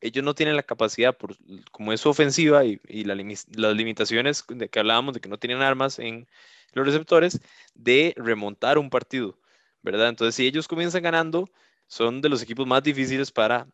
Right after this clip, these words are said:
remontar el partido, pero si a ellos les toca remontar el partido, eh, les, se ven muy limitados. Pero aún así, yo creo que Baltimore igual se puede llevar la división,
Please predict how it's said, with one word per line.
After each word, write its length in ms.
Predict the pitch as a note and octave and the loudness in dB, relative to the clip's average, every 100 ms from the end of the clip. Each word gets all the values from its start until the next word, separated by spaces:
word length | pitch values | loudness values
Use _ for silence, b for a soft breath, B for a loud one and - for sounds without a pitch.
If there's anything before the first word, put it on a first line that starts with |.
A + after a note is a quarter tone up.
| _ | _
remontar 400 | - A2+ G#2 A2+ | -14 -12 -6 -2
el 60 | A#2+ | 0
partido, 340 | C#3 C#3 D#3+ | -2 -2 -2
pero 300 | D#3 B2 C3 - _ _ _ _ | 2 2 0 -4 _ _ _ _
si 160 | - | -2
a 40 | A2 | 2
ellos 160 | C#3 | 2
les 120 | D#3 | 0
toca 240 | - F3+ A#2+ | 0 -2 -2
remontar 380 | A2 A#2+ C3 C#3+ | -4 -4 -4 -2
el 80 | |
partido, 500 | C#3+ D3+ - D3 D#3+ - _ _ _ | -2 -6 -4 -4 -6 -10 _ _ _
eh, 540 | - G#2+ G#2 G2 F#2 - _ | -4 -2 0 -2 -6 -14 _
les, 840 | - G#2+ G#2 G2 - - - - - | -12 -6 -6 -6 -8 -8 -8 -12 -8
se 200 | - A2+ | 0 4
ven 180 | A2 A#2+ | 4 4
muy 100 | C3+ | 2
limitados. 600 | C3+ A2 G2 B2+ G#2+ - | 2 0 2 4 2 0
Pero 160 | A2 | -2
aún 100 | A#2 | -2
así, 200 | C3 D#3 | -2 -2
yo 100 | D3 | -2
creo 180 | D3 D3+ | 0 0
que 80 | D3 | 2
Baltimore 520 | A#2+ C3+ C#3 D#3 D3+ | 2 2 0 -4 -2
igual 180 | A2+ A2+ | 0 -2
se 100 | C3 | -4
puede 220 | B2 B2 | -2 -2
llevar 240 | A#2+ G#2 A2 | -2 -4 -2
la 80 | |
división, 480 | C3 C#3 C3+ C3+ D3 | -2 -4 -6 -8 -8